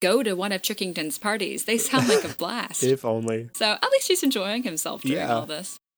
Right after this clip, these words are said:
Speaker 2: <laughs> There's more baby name drama in the deleted scenes. Pam, uh, has just put Cece down to sleep. And Angela's sitting downstairs, and she says, "Oh, you put the baby down to sleep. Cece, she's such a precious little angel.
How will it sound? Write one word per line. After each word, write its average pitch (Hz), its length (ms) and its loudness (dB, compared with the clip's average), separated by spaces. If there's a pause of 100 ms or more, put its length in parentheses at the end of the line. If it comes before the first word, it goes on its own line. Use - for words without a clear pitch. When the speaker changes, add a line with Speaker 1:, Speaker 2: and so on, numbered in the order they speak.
Speaker 2:
<laughs> - 840 -10
There's 135 260 6
more 139 180 8
baby 123 360 6
name 110 220 2
drama 101 380 0
in 107 80 0
the 110 80 0
deleted 104 320 0
scenes. 101 440 0 (100)
Pam, 120 480 2
uh, 110 260 0
has 107 140 0
just - 160 0
put 143 140 0
Cece 127 340 0
down 113 160 2
to 139 80 0
sleep. 120 380 0 (520)
And 120 100 -4
Angela's 117 260 2
sitting 127 180 4
downstairs, 107 720 2
and 107 160 -2
she - 300 -4
says, 113 260 0
"Oh, 120 220 4
you 120 120 2
put - 200 -8
the 131 60 -8
baby 127 240 0
down 123 180 2
to 123 80 0
sleep. 101 320 0
Cece, 120 500 2
she's 101 160 -4
such - 300 0
a 110 60 -4
precious 117 440 2
little 131 200 4
angel. 107 540 2